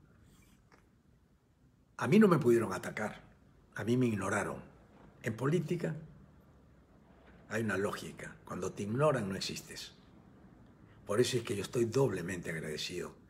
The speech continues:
a mi país, a, a la gente, a mis espartanas y espartanos.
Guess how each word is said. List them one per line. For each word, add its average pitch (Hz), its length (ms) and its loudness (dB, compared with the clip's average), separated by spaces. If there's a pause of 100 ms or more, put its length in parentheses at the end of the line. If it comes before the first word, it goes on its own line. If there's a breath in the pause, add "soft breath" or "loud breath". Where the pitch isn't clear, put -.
(580 soft breath)
a - 60 -6
mi 87 140 -6
país, 92 600 -6
a, - 260 -12
a - 40 -12
la 82 100 -6
gente, 87 580 -6
a 80 80 -12
mis 73 180 -6
espartanas - 600 -8
y 76 40 -12
espartanos. 82 600 -6